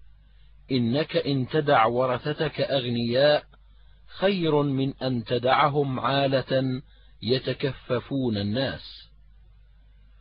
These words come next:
وإنك لن تنفق نفقة إلا أجرت فيها، حتى اللقمة ترفعها إلى في امرأتك.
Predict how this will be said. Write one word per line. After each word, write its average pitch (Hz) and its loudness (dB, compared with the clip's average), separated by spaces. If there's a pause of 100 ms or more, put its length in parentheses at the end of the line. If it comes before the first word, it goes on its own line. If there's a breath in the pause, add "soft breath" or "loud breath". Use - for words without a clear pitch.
(160)
وإنك 131 0
لن 139 0
تنفق 147 -4
نفقة 135 -2 (840)
إلا 143 2
أجرت 135 0
فيها، 135 -2 (1040)
حتى - -2
اللقمة 143 -2
ترفعها 135 2
إلى 123 0
في 143 -6
امرأتك. 120 -2